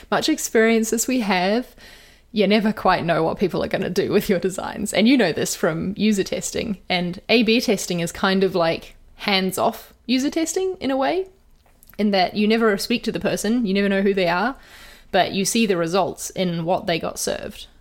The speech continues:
like which, which test they got, test version they got.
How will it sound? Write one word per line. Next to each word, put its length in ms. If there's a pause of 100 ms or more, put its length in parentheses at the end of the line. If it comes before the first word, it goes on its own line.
like 160
which, 400
which 220
test 240
they 100
got, 240 (180)
test 280
version 260
they 140
got. 260